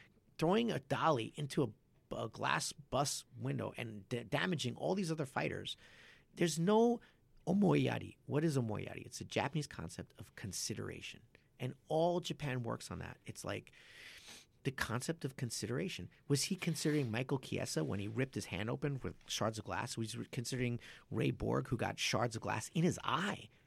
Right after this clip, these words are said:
In his eye. Was he considering the Rose and, and, and all the hundreds of people who are, you know, involved in the U F C production? No, of course he wasn't. He's a narcissistic little motherfucker. You know, like, dude, get over your big fat self.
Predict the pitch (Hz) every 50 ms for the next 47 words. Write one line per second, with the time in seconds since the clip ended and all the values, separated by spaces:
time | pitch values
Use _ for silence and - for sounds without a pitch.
0 | _ _ - 277 269 269 180 135 - - 175 220 294 320 285 - - - - _
1 | _ _ _ _ _ _ _ _ _ _ _ _ _ - 143 143 - 190 160 -
2 | 160 139 - 165 147 147 139 135 131 - - - 123 127 120 113 107 107 117 113
3 | 120 131 143 147 143 123 104 117 104 104 104 - 110 110 104 104 110 110 104 -
4 | - 165 196 226 214 220 226 233 240 175 165 139 - - 185 208 214 190 165 160
5 | 139 - - 196 185 - 139 113 - 135 127 127 123 120 - - - - - _
6 | _ _ - 139 135 123 - - - 139 143 143 - 113 135 143 135 127 127 123
7 | 135 127 117 117 117 - - 120 117 117 120 - - - 90 92 - - - 339
8 | 359 415 392 - - - - 254 262 - 104 90 90 95 139 160 170 175 165 165
9 | 165 180 - - 165 - - 143 147 160 151 135 139 139 131 - - - - -
10 | 73 - - - - - _ - 175 170 165 165 156 143 139 - - - - -
11 | - - - - - - - - - - - _ _ - - 196 220 226 208 175
12 | 156 139 123 - 127 117 117 - - 78 - - - - - -